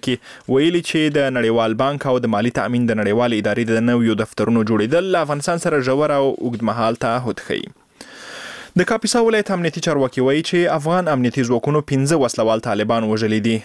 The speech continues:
د دغه ولایت د امنیه قومندانۍ ویاند عبدالشایق شورش نن سهار ازادي راډیو ته وویل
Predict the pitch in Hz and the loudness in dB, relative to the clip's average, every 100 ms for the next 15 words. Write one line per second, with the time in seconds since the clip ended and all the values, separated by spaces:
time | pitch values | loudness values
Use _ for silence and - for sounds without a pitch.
0 | 123 123 120 123 123 113 113 117 120 117 | 0 2 2 0 0 0 0 0 0 0
1 | 107 110 113 131 - 110 104 107 113 107 | 0 0 0 0 0 -2 -2 0 0 2
2 | 107 131 147 113 123 120 - 117 127 - | 2 0 0 -2 -2 -4 -2 -2 -2 -2
3 | 110 120 147 - - - - 151 147 143 | -2 0 -2 -6 -14 -14 -2 -2 0 0
4 | 147 85 113 113 120 117 120 127 135 160 | 0 0 0 0 0 0 -2 0 0 2
5 | 170 | 0